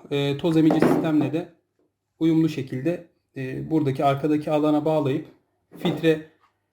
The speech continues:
sistem kutusunu kullanmadan da direkt toz emici sistemle entegre ederek,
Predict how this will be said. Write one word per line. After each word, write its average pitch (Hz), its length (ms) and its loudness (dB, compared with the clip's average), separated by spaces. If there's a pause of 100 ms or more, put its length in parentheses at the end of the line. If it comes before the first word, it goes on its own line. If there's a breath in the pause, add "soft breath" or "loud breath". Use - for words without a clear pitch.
(320)
sistem 160 440 -2
kutusunu 135 400 -6
kullanmadan 123 680 0
da 165 260 -6 (380)
direkt 135 240 -4
toz 151 140 0
emici 135 260 0
sistemle 127 520 -6
entegre 131 360 -4
ederek, 120 420 -4